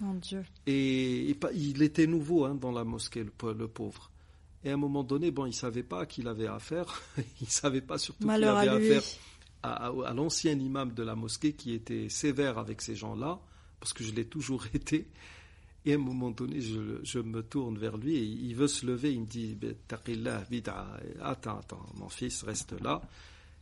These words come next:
Speaker 2: Et je lui explique qu'il y avait au moins, au moins quatre-vingt-quatre hadiths où le messager de Dieu, alayhi salatu wassalam, a levé les mains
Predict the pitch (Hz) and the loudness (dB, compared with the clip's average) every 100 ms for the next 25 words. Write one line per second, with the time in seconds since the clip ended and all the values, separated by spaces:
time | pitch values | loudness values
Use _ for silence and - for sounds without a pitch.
0 | - 135 120 135 135 151 143 - - 165 | -8 -4 0 0 2 4 2 0 -6 -6
1 | 175 - - 127 131 131 123 120 - - | -6 -8 -6 -2 0 0 0 -2 -4 2
2 | 165 147 143 123 110 - - 160 147 123 | 2 4 2 0 -2 -8 -2 2 2 2
3 | 110 107 - 180 165 - 123 123 120 180 | -2 -6 -8 -6 -4 -4 -4 -4 -4 -4
4 | 160 - - 139 131 156 165 139 123 139 | -4 -6 -10 -6 -4 -4 -6 -4 -2 -2
5 | 156 147 131 139 139 135 139 131 131 113 | -2 -2 -2 -2 -4 -2 -2 0 -2 -4
6 | - 127 127 - 147 135 113 113 151 135 | -4 -4 -4 -4 -2 -2 -2 0 0 2
7 | 147 123 123 123 123 | 0 0 -2 -2 -2